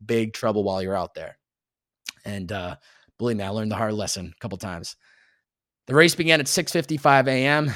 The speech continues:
so this gave me three full hours to digest the meal since I was eating it at around three forty-five in the morning, which is plenty of time.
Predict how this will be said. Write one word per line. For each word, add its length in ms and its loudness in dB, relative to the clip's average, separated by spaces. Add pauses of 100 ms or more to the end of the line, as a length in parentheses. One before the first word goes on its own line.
so 540 4
this 260 0
gave 200 0
me 340 0
three 400 -2
full 260 4
hours 340 4
to 80 -4
digest 420 -2
the 60 -6
meal 400 0
since 200 -12
I 80 -4
was 140 -6
eating 260 -6
it 120 -8
at 160 -8
around 220 -8
three 160 -8
forty-five 460 -8
in 40 -10
the 60 -8
morning, 300 -8
which 140 -10
is 80 -16
plenty 260 -10
of 80 -10
time. 260 -14